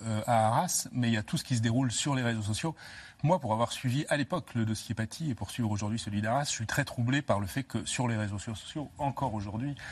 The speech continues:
circulent des images, des commentaires, un espèce de flot ininterrompu qui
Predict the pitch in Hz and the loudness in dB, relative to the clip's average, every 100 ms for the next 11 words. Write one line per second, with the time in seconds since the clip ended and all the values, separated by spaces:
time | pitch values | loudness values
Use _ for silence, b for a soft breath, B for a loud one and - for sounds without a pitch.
0 | B - - 127 - 131 113 117 104 110 | B -4 0 0 2 2 4 2 2 0
1 | 104 95 90 107 120 123 117 110 - 107 | -2 -4 -2 -2 0 2 2 0 -2 -4
2 | 104 B B B 120 123 - 135 123 117 | -4 B B B 2 2 2 0 2 -2
3 | - 151 156 - 180 160 135 127 120 127 | 0 0 0 2 2 2 0 0 0 0
4 | - 196 196 B B B - - 175 | 2 2 2 B B B -6 2 4